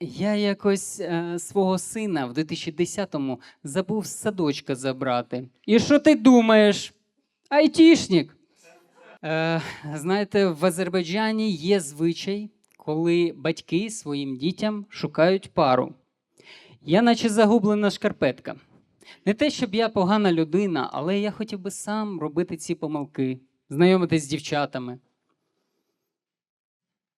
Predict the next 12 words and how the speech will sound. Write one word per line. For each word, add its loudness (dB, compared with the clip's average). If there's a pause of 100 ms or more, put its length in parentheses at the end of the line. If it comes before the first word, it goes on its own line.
(520)
Може, 2
тут -6
є 2
люди, -2
які -2
хотіли -4
б, -10
щоб -12
батьки -6
вам -4
обирали -4
пару? -12